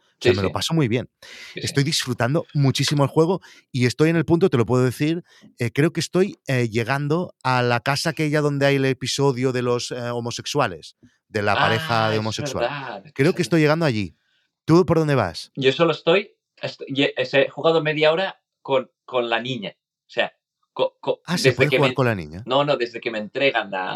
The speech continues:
Speaker 2: a, a,
Speaker 1: Ah,
Speaker 2: a la
Speaker 1: vale,
Speaker 2: niña.
Speaker 1: vale, vale,
Speaker 2: A
Speaker 1: vale.
Speaker 2: tomar por culo.
Speaker 1: Y ahora la duda que tenía, que esto lo dije en Twitter y mucha gente me ha respondido, es, bueno, ahora cuando me la acabe, ¿qué hago? Me, porque la experiencia de haber visto antes la serie me gusta, porque sé lo que va a pasar, bueno, me gusta.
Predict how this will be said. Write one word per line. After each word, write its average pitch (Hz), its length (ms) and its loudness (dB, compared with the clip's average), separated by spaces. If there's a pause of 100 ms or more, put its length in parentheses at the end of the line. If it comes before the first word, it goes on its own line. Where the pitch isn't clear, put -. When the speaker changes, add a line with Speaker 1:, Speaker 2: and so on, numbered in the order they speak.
Speaker 2:
a, 87 260 -2
a, - 80 -20 (100)
Speaker 1:
Ah, 85 440 -6
Speaker 2:
a 90 40 -2
la 85 80 -2
Speaker 1:
vale, 87 140 -6
Speaker 2:
niña. 80 100 -14
Speaker 1:
vale, 90 140 -14
vale, - 100 -20 (400)
Speaker 2:
A 82 80 -10
Speaker 1:
vale. 85 160 -10
Speaker 2:
tomar 92 140 0
por 104 180 2
culo. 92 180 2 (500)
Speaker 1:
Y 117 140 -6
ahora 143 160 0
la 165 100 2
duda 147 220 2
que 147 100 -2
tenía, 147 280 0
que - 80 -6
esto 110 160 -4
lo 110 40 0
dije 110 200 -4
en 107 80 -2
Twitter 98 260 -2
y 92 140 -2
mucha 98 240 -6
gente 101 200 -4
me 98 120 -2
ha - 20 -2
respondido, 104 460 -2
es, 110 160 -4 (200)
bueno, 147 160 -2
ahora 127 200 0
cuando 170 240 2
me 131 60 2
la 113 80 2
acabe, 131 280 -4
¿qué 151 100 -2
hago? 85 320 -2 (280)
Me, 113 240 -4 (120)
porque 127 320 0
la 127 120 -2
experiencia 135 400 -2
de 202 40 0
haber 180 140 0
visto 135 220 0
antes 127 160 -2
la 120 80 0
serie 156 240 0
me 170 80 2
gusta, 110 480 -4 (140)
porque 104 260 -6
sé 131 140 0
lo 131 100 2
que 120 80 -2
va 113 60 4
a 110 60 -2
pasar, 156 440 -2
bueno, 123 240 -6
me 120 140 -6
gusta. - 260 -8